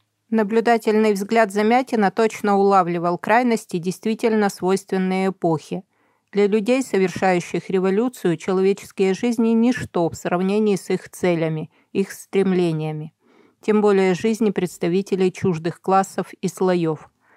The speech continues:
Замятин был убежден, что революция во многом лишь усугубляет давний исторический недух Отечества,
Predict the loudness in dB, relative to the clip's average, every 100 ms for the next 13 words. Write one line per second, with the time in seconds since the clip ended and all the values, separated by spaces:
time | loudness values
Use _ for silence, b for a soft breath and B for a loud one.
0 | b b b b _ 0 2 2 2 2
1 | 4 2 2 0 2 0 0 -2 0 2
2 | 2 2 0 0 2 2 2 0 2 0
3 | 2 0 0 -6 -4 -2 -2 0 2 4
4 | 2 -2 -10 _ _ _ _ -2 4 4
5 | 4 0 -2 -2 -2 -2 -4 -2 -2 0
6 | -2 -2 0 -2 0 0 -2 -10 -8 -6